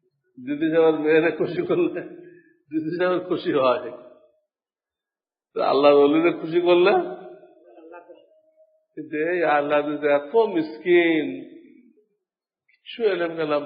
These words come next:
নেই, কোনটা শিরক, কোনটা কি, ওটা তো শিরক, নাউযুবিল্লাহ।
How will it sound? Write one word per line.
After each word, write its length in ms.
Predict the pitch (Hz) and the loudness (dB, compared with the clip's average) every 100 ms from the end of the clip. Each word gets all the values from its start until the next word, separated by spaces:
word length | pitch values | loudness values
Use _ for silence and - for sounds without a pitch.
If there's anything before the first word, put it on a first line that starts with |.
| 131 | -6
নেই, 120 | 123 - - - _ _ _ - | -10 -12 -20 -20 _ _ _ -10
কোনটা 300 | 139 - 135 | -10 -8 -12
শিরক, 400 | - 143 147 143 - | -8 0 0 0 -8
কোনটা 260 | 143 135 | -10 -8
কি, 360 | 139 135 127 117 | -10 -10 -18 -18
ওটা 120 | 135 127 - _ _ _ _ _ _ _ _ _ _ _ | -18 -18 -20 _ _ _ _ _ _ _ _ _ _ _
তো 320 | 127 135 135 | -18 -10 -10
শিরক, 320 | 131 131 131 - - _ - _ _ _ _ _ _ _ _ | -6 -6 -6 -8 -18 _ -20 _ _ _ _ _ _ _ _
নাউযুবিল্লাহ। 760 | 127 117 110 110 107 104 113 | -8 -6 -8 -12 -14 -16 -20